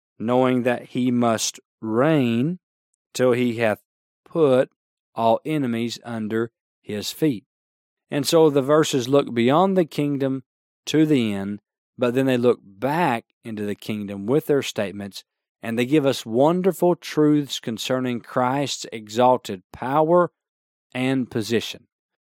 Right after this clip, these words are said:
And so we see his exaltation in verses twenty-four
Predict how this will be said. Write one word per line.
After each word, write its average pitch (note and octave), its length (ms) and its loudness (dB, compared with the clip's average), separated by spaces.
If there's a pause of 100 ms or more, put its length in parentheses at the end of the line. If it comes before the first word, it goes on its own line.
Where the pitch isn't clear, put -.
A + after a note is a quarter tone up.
(180)
And C3+ 140 -2
so F3 160 4
we D3 220 6
see G3+ 340 2
his D#3+ 460 4 (280)
exaltation B2 1120 0 (500)
in F2+ 60 -18
verses A#2 400 0
twenty-four C3 920 2